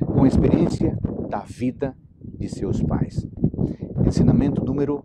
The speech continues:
três, entrega. Confie sua vida a Deus, verso vinte e seis. A melhor decisão na vida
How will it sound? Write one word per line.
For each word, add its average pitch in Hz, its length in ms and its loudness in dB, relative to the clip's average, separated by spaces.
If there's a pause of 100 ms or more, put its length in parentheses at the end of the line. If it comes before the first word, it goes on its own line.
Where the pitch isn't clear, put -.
(460)
três, - 540 -4 (480)
entrega. 110 640 -2 (600)
Confie 170 640 0
sua 123 300 -4
vida 117 440 -6
a 104 80 -10
Deus, 95 460 -2 (300)
verso 107 280 -2
vinte 98 200 -4
e 113 60 -10
seis. - 440 -14 (340)
A 139 80 0
melhor 165 320 2
decisão 156 440 -4
na 139 180 -2
vida 95 560 -6